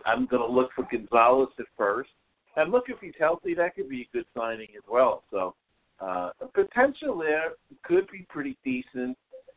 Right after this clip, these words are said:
Uh, but that's the move I would make. I wouldn't bother with Moustakas or, or, uh, you know, I'd like to get Harrison to play second, but then that puts Cabrera at third. Uh,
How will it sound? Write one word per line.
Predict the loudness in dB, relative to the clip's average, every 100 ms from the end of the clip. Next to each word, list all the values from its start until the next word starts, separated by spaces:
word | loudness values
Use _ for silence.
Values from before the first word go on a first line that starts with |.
| _ _ _ _ -20 -20 _ -8
Uh, | -4 -2 -4
but | -4 2
that's | 4 4 -2
the | -8
move | -6 -2
I | 0 0
would | -2 -10 -12
make. | -12 -10 -12 -16 -12
I | -8 -8
wouldn't | -10 -14 -14 -4
bother | 4 4 4 0
with | -2 -6 -10 -12 -4
Moustakas | 0 0 0 -6 -6 -6 _ -10
or, | -4 -2 0 -2 -2 -2
or, | 0 0 -2 -4
uh, | -2 0 -2 -8 _ _ _ _ _ -20 -18 -14
you | 0 6
know, | 6
I'd | 6
like | 6 4 2
to | -6
get | -6 -4
Harrison | -6 -6 -8 -12 -18 -18 -20
to | _
play | -10 -10 -8
second, | -6 -6 -10 -20 _ _ _ -16
but | -14
then | -8
that | -6 -6
puts | -6 -10 _
Cabrera | -14 -2 0 2 0
at | -6 2
third. | 6 6 4 -2 _ _ _ _ _ _ _
Uh, | -14 -14